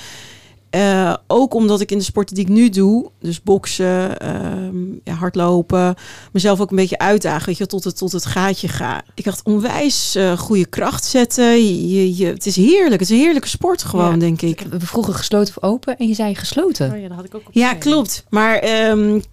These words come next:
Speaker 2: Wat is
Speaker 1: eh,
Speaker 2: dat?
Speaker 1: ja, daar zit, het verhaal daarachter is niet dat ik gesloten wil zijn, maar dat ik in zekere zin, ehm, wel gesloten ben. Dus ik weet precies wat ik wel of niet deel. En ik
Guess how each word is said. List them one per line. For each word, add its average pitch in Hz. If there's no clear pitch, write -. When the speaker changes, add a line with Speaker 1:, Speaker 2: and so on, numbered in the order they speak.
Speaker 2:
Wat 208
is 170
Speaker 1:
eh, 185
Speaker 2:
dat? -
Speaker 1:
ja, 220
daar 220
zit, 208
het -
verhaal 226
daarachter 220
is 196
niet 233
dat 220
ik 196
gesloten 196
wil 254
zijn, 196
maar 196
dat 202
ik -
in 202
zekere 214
zin, 202
ehm, 180
wel 202
gesloten 180
ben. 180
Dus 190
ik 208
weet 202
precies -
wat 202
ik 175
wel 190
of 175
niet 196
deel. 185
En 196
ik 185